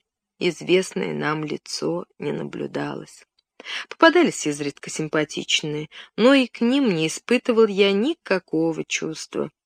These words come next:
Впрочем, все они были уже заняты. Все, что было достойно хоть какого-то внимания,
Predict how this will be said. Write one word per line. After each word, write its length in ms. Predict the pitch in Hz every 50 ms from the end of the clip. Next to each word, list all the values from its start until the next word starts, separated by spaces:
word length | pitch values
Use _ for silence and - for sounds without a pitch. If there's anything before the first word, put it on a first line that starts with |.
| _ _ _ _
Впрочем, 440 | _ _ - 269 285 - - 240 208
все 160 | - - 277
они 180 | 262 233 202
были 220 | 175 165 202 190 170
уже 260 | 160 151 156 160 160
заняты. 640 | 151 151 143 147 151 151 151 147 - - - 170 - _ _ - - - _
Все, 280 | - - - 294 302 277
что 200 | - - - 165
было 220 | 160 165 160 160
достойно 600 | 156 160 160 160 - - - 247 277 285 262 226
хоть 220 | - - 170 - -
какого-то 520 | - 139 - - 156 151 156 - - 156
внимания, 680 | - 160 156 156 156 160 185 220 247 254 262 262 262